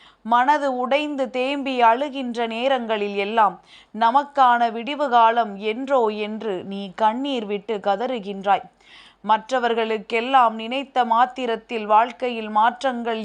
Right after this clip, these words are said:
ஏற்பட்டு கொண்டிருக்கின்றதே, நமக்கு மட்டும் ஏன் வாழ்க்கையில் எந்த மாற்றங்களும் இல்லாமல் நான் வாழ்ந்து கொண்டிருக்கிறோம் என்று என் பிள்ளை நீ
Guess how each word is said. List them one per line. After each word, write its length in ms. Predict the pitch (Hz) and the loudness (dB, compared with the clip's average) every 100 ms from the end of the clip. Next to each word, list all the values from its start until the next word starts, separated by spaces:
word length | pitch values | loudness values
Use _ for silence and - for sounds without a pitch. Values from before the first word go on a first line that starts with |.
| 220 | -2
ஏற்பட்டு 520 | 247 269 262 240 233 226 | -2 0 -4 -4 -6 -4
கொண்டிருக்கின்றதே, 1000 | 226 240 254 226 196 214 208 208 202 185 - - - _ | -4 -2 -4 -6 -8 -10 -6 -4 -4 -4 -10 -20 -20 _
நமக்கு 520 | 226 247 277 311 - 294 | 0 2 2 0 -2 2
மட்டும் 440 | 262 247 - 285 254 | 4 2 -2 -4 -2
ஏன் 240 | 254 220 190 | -4 -6 0
வாழ்க்கையில் 680 | 220 233 262 254 254 240 220 | 2 4 2 -4 -6 -6 -4
எந்த 260 | 233 254 285 254 | -2 -2 0 2
மாற்றங்களும் 840 | 240 254 - 277 254 247 240 226 226 | 4 2 0 -4 -2 -2 -2 -4 -6
இல்லாமல் 600 | 240 285 262 233 226 190 | -4 2 4 4 0 -6
நான் 340 | 190 202 196 196 | -2 2 2 2
வாழ்ந்து 420 | 202 208 269 262 240 | 2 2 2 -4 -6
கொண்டிருக்கிறோம் 880 | 220 208 208 208 190 226 214 190 190 | -6 -4 -4 -6 -8 -6 -4 -4 -6
என்று 340 | 202 202 208 185 - - - - | -6 -6 -6 -8 -12 -20 -20 -6
என் 240 | 233 233 226 | -2 -2 -2
பிள்ளை 340 | 240 262 254 220 - - | -4 0 -2 -2 -6 -12
நீ 160 | 214 | -10